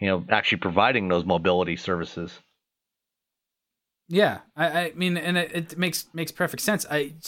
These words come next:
Speaker 2: I also think that, and, and, you know, maybe this is something you guys have looked at too, is, like, it's probably gonna trigger, an, you know, once it really flattens out, we're gonna see another wave of consolidation.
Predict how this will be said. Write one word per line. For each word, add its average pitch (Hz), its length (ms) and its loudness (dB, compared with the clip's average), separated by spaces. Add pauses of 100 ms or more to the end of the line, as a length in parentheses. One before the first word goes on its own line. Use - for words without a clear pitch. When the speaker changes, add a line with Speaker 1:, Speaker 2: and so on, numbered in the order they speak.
(140)
Speaker 2:
I 175 100 0
also 214 360 4
think 160 360 -2 (140)
that, 156 240 0
and, 147 200 0
and, 139 240 0 (120)
you 156 120 -2
know, 135 80 2
maybe 135 500 2 (140)
this 135 160 -6
is - 60 -2
something 131 200 -2
you 123 100 -2
guys 120 120 0
have 113 100 -8
looked 117 200 -4
at 113 180 -6
too, 190 160 0
is, 139 140 0
like, 123 140 -6 (1120)
it's 156 140 -6
probably 170 300 2
gonna 170 140 2
trigger, 147 560 2 (340)
an, 143 240 -4 (180)
you 143 100 -6
know, 147 60 -2
once 165 200 0
it 135 60 -8
really 143 200 2
flattens 110 360 -4
out, 104 220 -6 (1300)
we're 156 80 0
gonna 165 180 4
see 143 400 2
another 135 360 2
wave 123 320 0
of 113 120 -10
consolidation. 104 760 -4